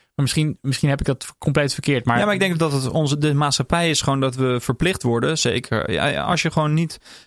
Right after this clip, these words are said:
Speaker 2: eh, zelfvoorzienend bent met je potje geld, eh, in, in de indexfondsen, dan word je gewoon verplicht in deze maatschappij om te werken. En dat
Speaker 1: Ja.
Speaker 2: is een, een soort van verplichte burner, is dat.
Speaker 1: Precies. Dus, en,
Speaker 2: Ja.
Speaker 1: dat, en dat gaat dan ten koste van je gezondheid,
Speaker 2: Ja.
Speaker 1: vrienden en familie.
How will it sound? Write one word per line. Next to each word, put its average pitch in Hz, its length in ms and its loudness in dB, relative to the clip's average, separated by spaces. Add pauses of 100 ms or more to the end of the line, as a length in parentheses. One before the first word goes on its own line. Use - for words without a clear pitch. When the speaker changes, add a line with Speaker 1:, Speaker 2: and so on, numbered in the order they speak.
Speaker 2:
eh, 147 200 0
zelfvoorzienend 147 640 2
bent 123 260 2
met 123 200 2
je 127 120 2
potje 135 260 -2
geld, 139 420 0
eh, 123 280 2
in, 127 260 0
in 123 240 0
de 120 60 0
indexfondsen, 135 760 0 (340)
dan 151 380 -2
word 202 220 -2
je 175 60 -2
gewoon 147 180 0
verplicht 202 320 -2
in 143 60 2
deze 117 200 0
maatschappij 113 640 0
om 160 140 2
te 135 100 0
werken. 160 460 0 (120)
En 143 140 -2
dat 156 100 2
Speaker 1:
Ja. 156 60 0
Speaker 2:
is 147 80 0
een, 151 160 0
een 147 140 0
soort 160 160 0
van 190 120 0
verplichte 147 420 0
burner, 170 360 2
is 107 140 0
dat. - 260 -4
Speaker 1:
Precies. 123 400 0
Dus, 123 140 2
en, 131 120 2
Speaker 2:
Ja. 127 100 4
Speaker 1:
dat, - 80 0
en 143 60 2
dat 135 100 2
gaat - 100 0
dan 117 140 2
ten 117 120 0
koste 156 340 2
van 107 360 2
je - 100 -8
gezondheid, 123 520 2
Speaker 2:
Ja. - 60 -4
Speaker 1:
vrienden 117 420 2
en 104 160 2
familie. 139 400 2